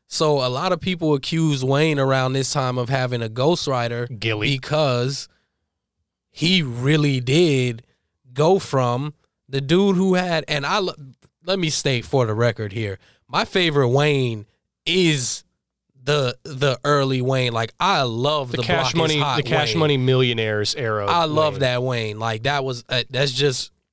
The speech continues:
Speaker 1: it's special to me for, for different reasons, right? I
Speaker 2: Right.
Speaker 1: have my, like, I have better memories with that. That plays a
Speaker 2: <laughs>
Speaker 1: role into it. But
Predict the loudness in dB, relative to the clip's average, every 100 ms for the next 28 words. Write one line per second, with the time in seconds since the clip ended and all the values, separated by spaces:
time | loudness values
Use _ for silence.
0 | _ -2 0 0 0 0 0 -2 -4 -2
1 | -4 -2 -4 0 -2 0 -2 -4 -6 -8
2 | -4 0 0 0 0 0 -2 -4 -6 _
3 | _ -4 -4 0 0 2 0 -2 -2 -4
4 | -6 -6 -4 -4 -4 -2 0 0 0 -2
5 | -2 -2 -6 -8 -10 -12 -14 _ _ _
6 | _ 0 0 -2